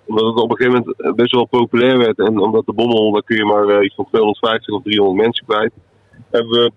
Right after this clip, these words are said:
aantal jaar geleden besloten om het, om het, eh, één keer in de twee jaar, eh, wat groter aan te pakken. En daar hebben we een, eh, daar hebben we het Bier en Ballen Festival van gemaakt.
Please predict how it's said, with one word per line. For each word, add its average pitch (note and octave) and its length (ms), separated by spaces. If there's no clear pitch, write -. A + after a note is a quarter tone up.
aantal B2+ 260
jaar B2+ 220
geleden B2+ 400
besloten C3 420
om A#2+ 160
het, A2+ 80
om B2 140
het, A#2+ 140
eh, A#2 440
één C#3+ 160
keer C#3 120
in B2+ 40
de A#2+ 160
twee D3 200
jaar, A2+ 300
eh, G#2+ 360
wat A2+ 220
groter C#3+ 340
aan C3+ 140
te - 120
pakken. C#3+ 340
En A2+ 120
daar A#2 140
hebben A#2 220
we A#2+ 60
een, A#2 140
eh, A2 240
daar A2 140
hebben A2+ 140
we A#2 60
het A2 80
Bier A#2 200
en A2+ 60
Ballen A2 220
Festival G#2 540
van G2 160
gemaakt. F#2+ 360